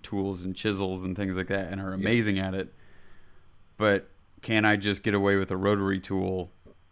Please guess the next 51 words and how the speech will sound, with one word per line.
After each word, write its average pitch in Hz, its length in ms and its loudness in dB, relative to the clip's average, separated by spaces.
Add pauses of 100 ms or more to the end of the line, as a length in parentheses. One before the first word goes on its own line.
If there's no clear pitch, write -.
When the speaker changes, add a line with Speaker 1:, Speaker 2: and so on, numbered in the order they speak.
(120)
Speaker 1:
and 92 120 0
a 90 60 -2
couple 98 320 -2
of 90 120 -6
different 95 300 -4
attachments 95 640 -4
or 92 100 -6
a 92 40 -8
couple 92 260 -4
of 90 100 -6
different 90 260 -6
heads 92 560 0
and, 92 300 -6 (240)
and 92 180 -8
Speaker 2:
Yeah. 92 60 -8
Speaker 1:
get 113 160 0
somewhere 95 360 -4
with 92 160 -8
it? 90 200 -8
So 92 320 -6
it - 40 -6
was 98 160 0
all 110 200 8
about 101 260 2
really 107 280 2
small 101 340 2
bites. 101 580 0 (400)
Speaker 2:
Yeah, 85 200 -8
yeah. 82 60 -8
Speaker 1:
Slowly, 101 760 6 (140)
I 104 80 -2
punched 110 340 2
Speaker 2:
Yeah. 98 60 -6
Speaker 1:
a - 20 -8
few 104 200 0
holes 101 380 2
through 101 320 4
because 95 220 2
I 98 80 2
don't 101 160 2
know 101 120 2
how 98 160 0
Speaker 2:
<laughs> - 0 -
Speaker 1:
skulls 104 840 0
work 110 500 0 (380)
Speaker 2:
<laughs> - 400 4
Speaker 1:
on 113 180 6 (100)
deer. 107 520 6 (340)
I, 123 100 12
it's 135 280 8
like, 160 360 8